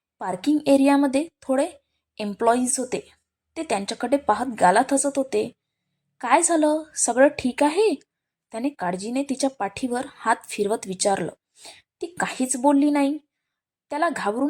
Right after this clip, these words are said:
आणखी घट्ट बिलगली. "बच्चा, क्या हुआ? तुम ठीक हो?" त्याने तिला दूर करून प्रेमाने विचारलं. "तर ते बागडबिल्ला?" तिने मागे हात दाखवत म्हटलं.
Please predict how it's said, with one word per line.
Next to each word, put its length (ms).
आणखी 380
घट्ट 220
बिलगली. 420
"बच्चा, 380
क्या 220
हुआ? 340
तुम 120
ठीक 360
हो?" 240
त्याने 220
तिला 280
दूर 280
करून 300
प्रेमाने 460
विचारलं. 480
"तर 60
ते 260
बागडबिल्ला?" 760
तिने 160
मागे 320
हात 220
दाखवत 440
म्हटलं. 320